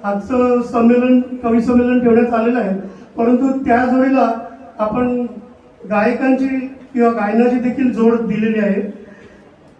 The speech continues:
मित्रांनो, नेहमी आपण कवी संमेलन आयोजित करतो, तिथे कविता सादर करणारे आणि फक्त कविता ऐकणारेच असतात किंवा कवितेची आवड असणारे लोक असतात.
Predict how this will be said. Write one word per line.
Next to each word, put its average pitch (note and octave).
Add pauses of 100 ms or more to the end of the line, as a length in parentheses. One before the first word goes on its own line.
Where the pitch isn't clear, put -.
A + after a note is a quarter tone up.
(140)
मित्रांनो, C4+
नेहमी C4+
आपण C#4+
कवी C4
संमेलन C4
आयोजित A#3+
करतो, A#3 (260)
तिथे C#4
कविता D4
सादर C4+
करणारे C4+
आणि A#3 (280)
फक्त A#3+ (140)
कविता C#4
ऐकणारेच C4+
असतात G3+ (720)
किंवा C#4
कवितेची D4
आवड C4
असणारे C#4+
लोक B3+
असतात. A#3+